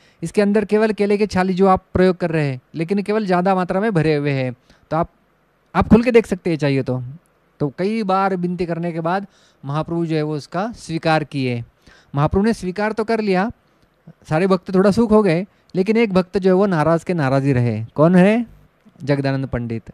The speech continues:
वो नाराज़ ही रहे कि, क्योंकि उन्होंने रुई का वो तकिया रो यूज़ नहीं किया था।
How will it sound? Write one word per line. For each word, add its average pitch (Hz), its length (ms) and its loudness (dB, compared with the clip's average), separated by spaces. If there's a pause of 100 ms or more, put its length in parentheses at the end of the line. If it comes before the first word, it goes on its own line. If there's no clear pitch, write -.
(120)
वो 185 60 0
नाराज़ 175 340 0
ही 156 60 -6
रहे 135 100 -10
कि, 165 540 -16
क्योंकि 190 200 -14
उन्होंने 202 300 -2
रुई 185 200 4
का 196 180 2
वो 190 100 0
तकिया 175 320 -2
रो 175 200 -2
यूज़ 151 240 -4
नहीं 139 140 -4
किया 123 180 -8
था। 123 200 -8